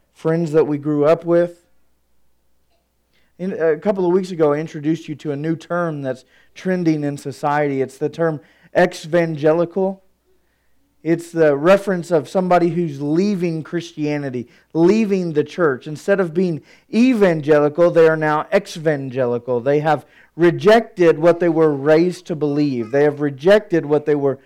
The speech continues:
brought up under. Church, that, that's a stark reminder that what once was seen as personal failure to give up on God is today celebrated.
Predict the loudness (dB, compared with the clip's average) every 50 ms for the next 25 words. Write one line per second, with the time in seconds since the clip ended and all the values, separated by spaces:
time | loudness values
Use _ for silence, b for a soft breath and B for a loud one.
0 | b b b b b -2 0 2 2 2 2 2 2 2 2 0 -2 -2 -2 -2
1 | -2 -2 -4 -4 -6 -6 -8 -12 _ _ _ _ _ _ _ _ _ _ _ _
2 | _ _ _ _ _ _ _ _ _ _ _ _ _ _ _ _ _ _ _ _
3 | _ _ _ _ _ _ _ _ _ _ _ -4 -2 -2 -2 -2 -2 -2 -2 -2
4 | -2 -6 _ _ _ _ _ _ _ _ _ _ -6 -6 -6 -4 -6 -6 -8 -10
5 | -8 -2 2 4 4 4 4 0 -4 -6 -4 -2 -2 -2 -2 -2 -2 -4 -4 -2
6 | -2 -2 0 0 2 0 0 0 -2 -4 -2 0 0 -2 -4 -8 -12 -4 0 2
7 | 2 2 2 0 -4 -8 -14 -14 -12 -10 -8 -8 -8 -10 -10 -8 -6 -4 -2 -2
8 | -4 -4 -8 -14 -20 _ _ _ _ _ _ _ _ _ _ _ _ _ _ _
9 | _ _ _ _ _ _ _ _ _ _ _ _ _ _ _ -6 -6 -6 -6 -6
10 | -8 -8 -8 -4 -2 0 2 2 2 2 0 -2 -4 -6 -8 -12 _ _ _ _
11 | _ _ _ _ -12 -6 -4 -2 0 0 0 0 0 -2 -4 -2 -2 -2 -2 -2
12 | -4 -6 -10 _ _ _ _ _ _ _ _ _ _ _ _ _ _ _ _ _
13 | _ _ _ _ _ _ _ _ -14 -14 -14 -12 -10 -6 0 2 2 2 2 0
14 | -4 -4 -2 -2 -2 -2 -4 -6 -8 -10 -12 -12 -16 -18 -20